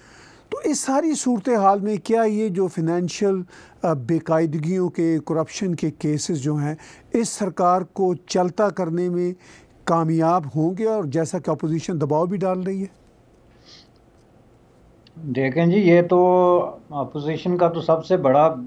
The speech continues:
Speaker 2: मैं समझता हूँ कि अगर उनके मुतालबात में कोई जेन्युइन मुतालबा है तो वो ये है। उसकी वजह ये है कि अपोजिशन के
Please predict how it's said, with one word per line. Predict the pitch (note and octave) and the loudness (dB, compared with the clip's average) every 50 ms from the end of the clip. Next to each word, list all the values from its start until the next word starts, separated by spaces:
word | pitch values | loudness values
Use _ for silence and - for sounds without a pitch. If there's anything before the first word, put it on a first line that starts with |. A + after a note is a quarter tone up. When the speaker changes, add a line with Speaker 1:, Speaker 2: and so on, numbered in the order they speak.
| - D3+ | -10 -10
Speaker 2:
मैं | C#3 C#3 C#3+ C3+ C3 C#3 D3 D3 | -10 -10 -8 -6 -6 -4 -4 -6
समझता | D3+ - D3+ D3 D3+ D3 D#3 D#3 | -4 -4 -4 -2 -2 0 0 -2
हूँ | D#3 D#3+ D3+ | -2 0 0
कि | D#3+ | 2
अगर | D3+ C#3 C3+ C#3 C#3 C#3 D3+ D3+ D3+ - - _ _ _ _ _ _ _ _ _ - _ - | 2 4 4 4 2 2 0 -6 -8 -12 -20 _ _ _ _ _ _ _ _ _ -20 _ -4
उनके | D#3 C#3 C#3+ D#3 D3+ D3+ D#3 D#3+ D#3+ D#3 D#3+ D3+ C3 - - _ _ - C#3+ | -2 0 0 0 0 2 2 4 6 6 4 2 0 -8 -12 _ _ -4 -2
मुतालबात | C3 A#2+ A2 C3 A#2+ A#2+ A#2+ A#2+ C3 C#3 C#3+ C#3+ D#3 | -2 0 2 4 4 4 4 4 4 2 2 2 0
में | D#3+ D3+ | -8 -6
कोई | D3 D#3 C#3 | -6 -6 -2
जेन्युइन | C3+ C3 C3+ C3+ C3+ D3 D#3 | 0 0 0 0 0 0 0
मुतालबा | D3+ D3 D3+ C#3+ C3 C3+ C3 C#3 C#3+ | -2 2 2 2 2 4 4 4 4
है | C#3+ C#3 | 4 2
तो | D3 C#3+ | 0 -4
वो | C#3+ C#3+ | -4 -2
ये | C#3+ C3 C3 A2+ | -2 -2 -2 -2
है। | - - E2+ - - _ - _ _ _ _ _ _ _ _ _ _ _ _ _ _ _ _ _ _ _ _ _ _ _ - | -4 -6 -14 -18 -20 _ -20 _ _ _ _ _ _ _ _ _ _ _ _ _ _ _ _ _ _ _ _ _ _ _ -12
उसकी | C3+ B2 A#2+ - - D3+ | -12 -12 -10 -8 -8 -4
वजह | C#3 C#3 C#3+ C#3+ D#3 | 0 2 2 4 4
ये | D#3 D#3+ D#3+ D#3 D3+ D#3 | 4 4 4 4 6 6
है | D#3+ E3 | 4 2
कि | D#3+ D#3 D#3+ D#3+ D#3+ E3 F3 F3+ | 0 -2 -2 0 2 4 4 6
अपोजिशन | E3+ C#3 C3+ C3+ D3+ C#3 C3+ C#3+ C#3+ - - D#3+ E3 | 6 4 4 2 -2 -6 -6 -6 -6 -6 -6 -8 -8
के | D3 - D#3 D3+ D#3 D#3+ E3 E3+ | -6 -2 0 0 2 0 0 -2